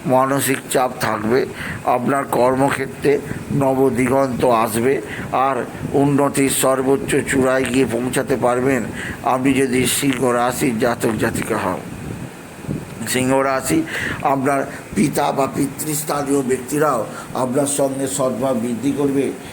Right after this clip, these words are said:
এদের দ্বারা আপনি বিশেষভাবে উপকৃত হবেন, আপনি যদি সিংহ রাশি হন। এছাড়াও বলবো, আজকের দিনে আপনার যেদিক দিয়ে খুব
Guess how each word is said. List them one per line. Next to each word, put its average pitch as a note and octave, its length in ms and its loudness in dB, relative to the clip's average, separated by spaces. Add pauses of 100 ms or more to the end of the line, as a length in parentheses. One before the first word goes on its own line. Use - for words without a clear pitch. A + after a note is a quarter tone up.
(140)
এদের C3+ 340 0
দ্বারা C3+ 380 0
আপনি B2 300 -2
বিশেষভাবে C3 800 0 (340)
উপকৃত D#3+ 540 -2
হবেন, B2+ 380 0 (360)
আপনি C3 280 0
যদি B2+ 280 0
সিংহ B2+ 420 -2
রাশি A2+ 460 -2
হন। D#2 340 -10 (340)
এছাড়াও A3 340 2 (100)
বলবো, C3+ 240 0 (220)
আজকের A#2+ 360 -2
দিনে C3+ 180 -4 (120)
আপনার B2 280 -2 (440)
যেদিক C#3+ 340 2
দিয়ে C#3+ 220 0
খুব D#3 140 -2